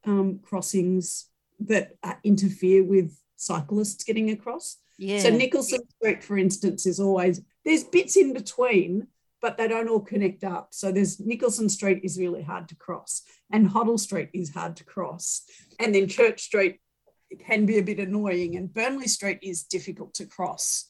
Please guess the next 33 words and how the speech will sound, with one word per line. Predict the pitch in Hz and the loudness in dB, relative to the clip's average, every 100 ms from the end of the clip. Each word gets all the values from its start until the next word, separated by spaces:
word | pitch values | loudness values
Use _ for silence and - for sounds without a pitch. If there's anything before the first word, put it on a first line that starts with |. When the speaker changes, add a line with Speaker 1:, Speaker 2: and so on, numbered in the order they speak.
| _ | _
Speaker 1:
in | 202 202 | -6 -6
places. | - 170 175 - - | -4 -4 -2 -4 -4
So | - 175 | -6 -4
there's, | 185 190 - - | 0 0 -2 -4
I, | 196 202 | -2 -2
I | 214 233 | 0 4
often | 208 214 208 | 2 4 4
use | 202 190 | 4 0
Palmer | - 185 202 | -4 -2 0
Street | 196 - 180 175 - _ - _ _ - | 0 -2 -6 -8 -12 _ -20 _ _ 0
as | 202 147 | 2 2
one | 196 185 | 2 0
of | 190 | 0
my | 180 175 | 0 -2
quiet | - - 175 185 190 175 - | -6 -4 0 4 4 0 -4
ways | 185 185 180 190 180 - | -4 -4 -4 -6 -4 -6
to | 214 180 | -4 -4
avoid | 175 185 202 190 | -4 -2 2 2
Hyatt | 170 175 175 - | 0 -2 -4 -4
Street | - 180 175 - | -6 -6 -6 -4
and | 180 | -2
any | 175 175 | 0 0
of | 170 | -2
the | 180 | -4
dooring | 190 196 185 185 | -4 -2 -2 -4
problems | 147 175 165 175 170 | -6 -6 -4 -6 -2
that | 170 | -2
I | 160 | 0
might | 175 180 - | 0 -2 -2
have | 180 | -2
along | 170 170 165 | 0 0 -2
Hyatt | 185 202 208 - | 0 2 2 0
Street. | - 160 156 | -8 -6 -6